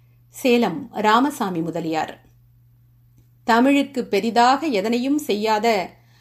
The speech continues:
அரசியல் தலைவர்களுக்கெல்லாம் முச்சந்தியெங்கும் சிலை வைத்து தலை வணங்கும் நாம் பழந்தமிழை தமிழ் தாத்தாவுக்கே அறிமுகம் செய்து வைத்து அந்நூல்களை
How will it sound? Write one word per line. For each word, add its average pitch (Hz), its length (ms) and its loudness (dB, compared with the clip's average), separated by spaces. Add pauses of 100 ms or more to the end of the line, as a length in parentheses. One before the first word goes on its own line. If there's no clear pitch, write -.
அரசியல் 240 560 0
தலைவர்களுக்கெல்லாம் 202 1120 -2 (480)
முச்சந்தியெங்கும் 311 920 0
சிலை 262 380 0
வைத்து 277 420 0
தலை 226 260 0
வணங்கும் 233 460 0
நாம் 196 560 -2 (400)
பழந்தமிழை 247 840 0 (260)
தமிழ் 247 340 0
தாத்தாவுக்கே 277 800 0
அறிமுகம் 247 460 0
செய்து 214 320 -2
வைத்து 190 580 -2 (380)
அந்நூல்களை 262 840 0